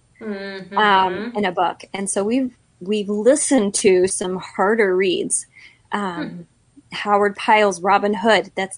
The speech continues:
Speaker 2: is not an easy one to
Speaker 1: Oh,
Speaker 2: listen to. The
Speaker 1: yeah.
Speaker 2: language is
Speaker 1: Mm-hmm.
Speaker 2: really complicated.
Speaker 1: Right.
Speaker 2: But,
Speaker 1: Mm-hmm.
Speaker 2: um, I found that when I was pa-, I would just pause it after a while and say, "Did you understand what's going on?" Or,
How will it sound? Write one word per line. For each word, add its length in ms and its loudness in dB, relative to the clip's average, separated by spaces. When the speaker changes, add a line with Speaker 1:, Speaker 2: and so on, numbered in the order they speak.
Speaker 2:
is 180 -2
not 300 -2
an 120 0
easy 320 0
one 280 -6
to 100 -4
Speaker 1:
Oh, 40 0
Speaker 2:
listen 340 -2
to. 260 -4
The 180 -2
Speaker 1:
yeah. 80 -4
Speaker 2:
language 580 2
is 140 -6
Speaker 1:
Mm-hmm. 100 -8
Speaker 2:
really 240 2
complicated. 840 -4
Speaker 1:
Right. 460 -10
Speaker 2:
But, 320 6
Speaker 1:
Mm-hmm. 240 -10
Speaker 2:
um, 560 -6
I 120 -8
found 380 0
that 100 0
when 120 0
I 80 2
was 220 -2
pa-, 340 -18
I 120 2
would 120 -4
just 180 -8
pause 380 0
it 100 2
after 300 0
a 80 2
while 400 4
and 180 -4
say, 120 -8
"Did 200 -10
you 100 -2
understand 400 0
what's 140 -2
going 220 0
on?" 340 4
Or, 120 -8